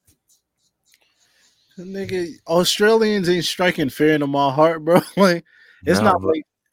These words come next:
Speaker 2: it's
Speaker 1: it's
Speaker 2: not
Speaker 1: not like
Speaker 2: about striking fear, but, like, it was, like, part of the deal. It was incentivized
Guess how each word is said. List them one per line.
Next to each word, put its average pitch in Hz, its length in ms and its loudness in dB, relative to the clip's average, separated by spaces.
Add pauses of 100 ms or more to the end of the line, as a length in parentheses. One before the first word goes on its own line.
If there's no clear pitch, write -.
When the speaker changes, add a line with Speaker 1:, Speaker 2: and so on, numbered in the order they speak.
(840)
Speaker 2:
it's - 140 -20
Speaker 1:
it's 123 180 -2
Speaker 2:
not 151 140 4
Speaker 1:
not 156 60 0
like 147 80 -2
Speaker 2:
about 139 120 0
striking 135 380 0
fear, 147 320 -2
but, 98 140 -6
like, 95 240 -2
it 110 100 -4
was, 113 180 -2
like, 107 200 -8
part 110 260 -2
of 113 100 -4
the 107 100 -6
deal. 101 340 -6
It 113 120 -8
was 104 220 -6
incentivized 90 1040 -8